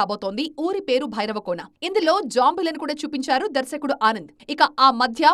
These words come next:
మా ఊరి పొలిమేర టూ కూడా ఒక ఊరిలోనే జరుగుతుంది. అందులో చేతబడులు ఎక్కువగా ఉన్నాయి. సాయిధరం తేజ్కు పర్ఫెక్ట్ కమ్‌బ్యాక్ ఇచ్చిన విరూపాక్షిలోనూ చేతబడులే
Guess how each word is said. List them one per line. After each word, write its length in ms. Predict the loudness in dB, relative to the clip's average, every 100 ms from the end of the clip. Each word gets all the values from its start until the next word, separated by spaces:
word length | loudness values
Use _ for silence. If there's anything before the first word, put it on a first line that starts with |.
| 6
మా 80 | 4 4
ఊరి 120 | 2 -2
పొలిమేర 340 | -4 0 0 0
టూ 40 | -4 -2
కూడా 160 | 4 4 2
ఒక 100 | -6 -6 -4
ఊరిలోనే 340 | -2 -2 -4 -4
జరుగుతుంది. 380 | -6 -8 -16 -16 -4 -2
అందులో 300 | 0 2 2 -2 -6
చేతబడులు 480 | -4 -4 -2 -2 -2
ఎక్కువగా 260 | -2 0 0
ఉన్నాయి. 200 | -2 -10 -10 _ 4
సాయిధరం 420 | 6 6 2 -8 -6
తేజ్కు 280 | -8 -8 -6 0
పర్ఫెక్ట్ 320 | 0 -2 -4
కమ్‌బ్యాక్ 300 | 0 2 2 0
ఇచ్చిన 180 | -4 -6 -4
విరూపాక్షిలోనూ 720 | -6 2 0 0 -4 -2 -2 -6 _ _ -4
చేతబడులే 540 | -2 -2 -2 -2